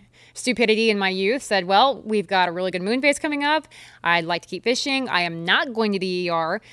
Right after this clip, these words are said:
Uh, I, I am not a big fan of doctor's offices. So I instructed her to grab, um, a, a large musky glide bait with, you know, those big giant hooks on it. And she basically, bless her heart, I made her flay,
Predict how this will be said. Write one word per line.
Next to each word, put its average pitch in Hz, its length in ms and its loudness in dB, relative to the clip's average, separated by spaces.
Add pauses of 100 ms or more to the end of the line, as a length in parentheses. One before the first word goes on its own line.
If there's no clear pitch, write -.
(240)
Uh, 180 60 -8
I, 175 380 -4
I 190 140 0
am 185 200 0
not 185 160 -2
a 175 40 -6
big 185 120 -6
fan 185 180 -6
of 175 60 -8
doctor's 175 320 -4
offices. 208 500 -2
So 190 460 -2 (260)
I 190 240 2
instructed 190 640 -2
her 233 220 0
to 214 240 -4
grab, 185 560 2 (420)
um, 160 480 -4
a, 170 100 -4 (120)
a 180 100 -2
large 196 760 2 (540)
musky 196 580 -2
glide 180 500 0
bait 214 240 2
with, 185 180 -6
you 175 140 -10
know, 175 100 -8
those 165 140 -8
big 175 260 -4
giant 185 340 -2
hooks 190 280 -8
on 202 160 -2
it. 208 180 -2 (480)
And 180 100 -8
she 196 120 -6
basically, 190 640 0
bless 185 380 -4
her 208 160 -8
heart, 170 420 -2
I 175 80 -6
made 190 200 -4
her 180 340 -4 (140)
flay, 202 760 -2